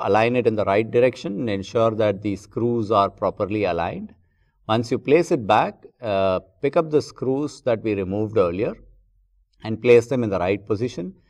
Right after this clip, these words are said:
Please use the right sized aligner and ensure that you are, uh, gentle while you are, uh, screwing back these screws into the mobile phone.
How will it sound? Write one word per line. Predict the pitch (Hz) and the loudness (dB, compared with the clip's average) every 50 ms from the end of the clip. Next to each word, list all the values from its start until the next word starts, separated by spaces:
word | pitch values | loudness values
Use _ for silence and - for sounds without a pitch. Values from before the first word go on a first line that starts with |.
| _ _ _ _ - | _ _ _ _ -2
Please | 120 127 139 135 110 113 | 2 4 4 4 2 2
use | 123 127 131 123 - | 0 0 0 -2 0
the | - 104 | 0 2
right | 95 98 110 110 - | 4 4 2 2 -2
sized | - - 120 113 117 101 - | -4 0 2 2 2 2 0
aligner | 95 85 87 95 104 123 165 196 - - - | 0 0 0 0 -2 -4 -6 -10 -10 -12 -10
and | - 104 101 101 98 101 101 | -8 -6 -6 -4 -4 -4 -2
ensure | 98 98 95 - 131 135 127 | -4 -4 -2 0 0 0 2
that | 117 120 113 95 | 4 2 2 2
you | 110 107 104 | 2 0 2
are, | 101 98 98 95 95 - - | 2 2 2 0 -2 -4 -8
uh, | 92 82 _ _ _ _ - | -8 -8 _ _ _ _ -8
gentle | 107 107 127 139 139 135 110 90 80 80 - _ _ _ _ _ _ | 6 6 6 6 8 4 2 2 2 -4 -8 _ _ _ _ _ _
while | - 104 98 101 104 104 | 0 2 4 4 4 4
you | 104 104 | 4 4
are, | 98 95 92 87 - - | 4 4 2 0 -2 -4
uh, | 98 90 92 95 - _ _ _ _ _ | -4 -4 -4 -4 -8 _ _ _ _ _
screwing | _ _ _ - 127 127 127 123 120 101 | _ _ _ 0 0 2 2 0 0 2
back | 98 98 98 98 101 - - - - _ _ | 4 4 4 2 0 -6 -12 -20 -20 _ _
these | 104 101 95 92 95 - - - - _ - | -6 -4 -4 -4 -4 -6 -10 -20 -20 _ -18
screws | 95 - _ - 104 101 95 90 | -18 -16 _ -6 -6 -6 -4 -6
into | 95 92 85 - 92 | -6 -8 -6 -6 -8
the | 90 131 190 220 - _ _ _ _ _ _ - | -6 -6 -10 -10 -14 _ _ _ _ _ _ -8
mobile | - 87 82 78 78 73 | -2 0 0 2 0 0
phone. | - - 80 73 73 80 - | -6 -10 -14 -12 -12 -14 -18